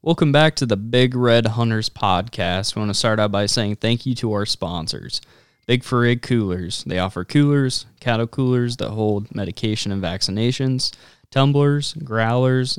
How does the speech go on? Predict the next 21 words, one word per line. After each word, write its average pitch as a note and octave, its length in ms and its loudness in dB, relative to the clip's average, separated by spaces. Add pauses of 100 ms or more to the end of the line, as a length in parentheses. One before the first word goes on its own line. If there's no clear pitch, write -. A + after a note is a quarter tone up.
(140)
and G#2 100 -4
dry G2 240 0
boxes. F2+ 480 -4
The - 80 -8
coolest C#3 480 2
thing C3+ 220 0
about A#2 280 0
Big B2 180 2
Frig B2 260 0
is G#2+ 160 -4
you G#2+ 100 -4
can G#2 140 -12
customize A2 540 -2
it, A2+ 120 -10 (160)
customize A2 520 -4
it E2+ 60 -10
all A2 260 0
with G#2+ 160 -8
whatever G#2 320 -4
you F#2+ 140 -6
want. F2 380 -6